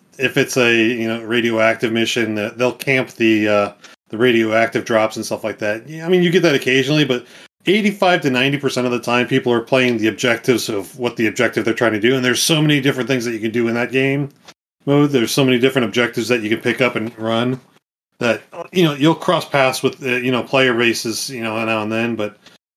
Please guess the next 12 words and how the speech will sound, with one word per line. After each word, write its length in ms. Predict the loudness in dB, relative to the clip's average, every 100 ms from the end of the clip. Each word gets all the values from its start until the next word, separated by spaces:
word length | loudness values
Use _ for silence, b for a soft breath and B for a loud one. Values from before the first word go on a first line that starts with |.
| _ _ _
you 120 | 0
really 220 | 2 4
have 160 | 4 2
the 100 | 0
chance 360 | 0 0 0 0
to, 200 | 0 0
you 60 |
know, 160 | 0 2
actually 320 | 0 2 2
work 240 | 4 2
as 140 | 2 0
objective 760 | 0 -2 0 -2 -2 -4 -16